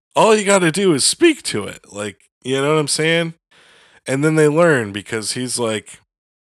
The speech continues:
calms the winds and the seas die down, and they're like, "Oh, you're so awesome. You're Jesus." And he's like, "You have the same power, you stupid idiot."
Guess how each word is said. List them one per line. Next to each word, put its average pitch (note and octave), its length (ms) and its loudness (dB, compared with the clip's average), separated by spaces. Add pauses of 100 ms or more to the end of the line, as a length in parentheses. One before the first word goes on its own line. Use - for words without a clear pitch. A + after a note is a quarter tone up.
(280)
calms B2+ 380 0
the C#3+ 80 0
winds C3 480 0
and F#2+ 160 -10
the G2 140 -10
seas B2 420 -4
die C3 200 0
down, C3+ 360 0
and G2+ 120 -6
they're G2+ 60 -8
like, G2+ 240 -6
"Oh, B3 200 -2
you're G#3 160 -6
so A3 300 -4
awesome. E3+ 420 -6
You're G3 140 -6
Jesus." D3+ 540 -8
And G#2 100 -10
he's G#2+ 160 -10
like, A2 200 -8
"You F3 100 0
have F3+ 120 -4
the E3+ 80 -6
same F#3 380 -2
power, F#3 460 2
you G2+ 120 -10
stupid B2 500 -2
idiot." C#3 460 -6